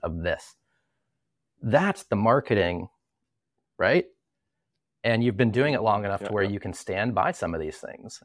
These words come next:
Speaker 1: And who wouldn't pay you fifteen hundred dollars to drop their score by ten strokes?
Speaker 2: <laughs>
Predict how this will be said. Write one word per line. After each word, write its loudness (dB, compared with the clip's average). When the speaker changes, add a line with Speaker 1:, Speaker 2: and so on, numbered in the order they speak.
Speaker 1:
And -2
who 4
wouldn't 0
pay 0
you -6
fifteen 2
hundred -2
dollars 0
to -6
drop 0
their 0
score -4
by 2
ten -8
strokes? -12
Speaker 2:
<laughs> -20